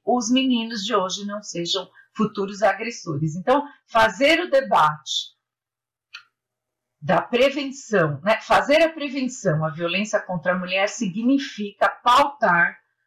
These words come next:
na educação de meninos e meninas, de jovens, esse tema do respeito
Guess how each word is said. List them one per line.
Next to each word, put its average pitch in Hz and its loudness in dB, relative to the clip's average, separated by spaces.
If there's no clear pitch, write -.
na 262 6
educação 196 -2
de 165 -2
meninos 202 4
e 208 -2
meninas, 180 -4
de 202 0
jovens, 180 0
esse 240 -2
tema 196 -2
do 196 -8
respeito 214 -2